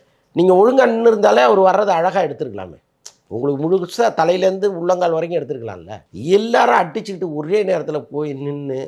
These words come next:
வாக்குச்சாவடிக்கு போகணுன்னாலே நூறு அடிக்கு முன்னாடி வந்து தடுப்பு போட்டிருப்பாங்க, யாரும் போக முடியாது. அந்த வாக்காளர் மட்டும்தான் போய் ஓட்டு போட முடியுங்கிறது சட்டம். ஆனா மொத்த பேரும் திரண்டு போனீங்கன்னா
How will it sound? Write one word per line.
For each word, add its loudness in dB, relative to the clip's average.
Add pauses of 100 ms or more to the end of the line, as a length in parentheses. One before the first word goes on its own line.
(280)
வாக்குச்சாவடிக்கு -2 (680)
போகணுன்னாலே 4
நூறு 4
அடிக்கு 0
முன்னாடி -2
வந்து -6
தடுப்பு -4
போட்டிருப்பாங்க, -8
யாரும் -2
போக -8
முடியாது. -6
அந்த -4
வாக்காளர் -2
மட்டும்தான் -6 (480)
போய் -2
ஓட்டு 0
போட -6
முடியுங்கிறது -10
சட்டம். -12 (200)
ஆனா -2
மொத்த -2
பேரும் -2
திரண்டு 0
போனீங்கன்னா -6